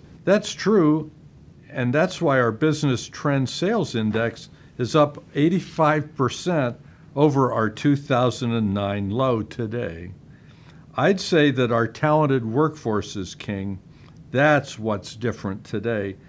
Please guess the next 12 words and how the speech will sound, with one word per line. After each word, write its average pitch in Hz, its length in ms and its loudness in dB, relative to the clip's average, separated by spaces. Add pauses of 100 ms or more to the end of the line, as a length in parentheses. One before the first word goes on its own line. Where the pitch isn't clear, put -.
(340)
Our 101 140 -4
talented 175 600 4
workforce 120 840 0 (600)
were 110 140 0
declared 113 560 0
essential 98 560 -2
workers. 101 640 -4 (380)
Our 110 120 0
talented 185 520 2
workforce 131 760 0 (320)
came 143 300 0
in 117 320 0